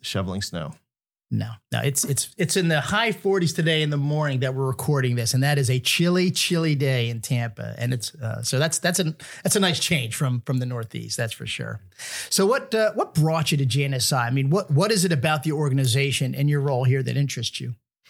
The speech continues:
Speaker 1: You know, it was the mission, the, the, the combining the academ-, academia, the, the university with the, the practitioner and informing the practitioner. Uh, you know, I spent most of my,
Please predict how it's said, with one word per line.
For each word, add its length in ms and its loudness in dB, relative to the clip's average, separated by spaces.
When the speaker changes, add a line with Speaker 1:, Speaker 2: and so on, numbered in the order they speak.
Speaker 1:
You 80 6
know, 80 4
it 80 2
was 200 2
the 120 2
mission, 640 2
the, 120 2
the, 220 -2
the 120 -4
combining 1000 0
the 180 -4
academ-, 840 -2
academia, 800 0
the, 200 -2
the 120 -4
university 1040 -2
with 280 0
the, 120 -2
the 80 0
practitioner 560 -2
and 80 -4
informing 400 -4
the 80 -8
practitioner. 800 -2
Uh, 220 0
you 80 4
know, 60 4
I 80 2
spent 280 -2
most 360 0
of 80 0
my, 520 0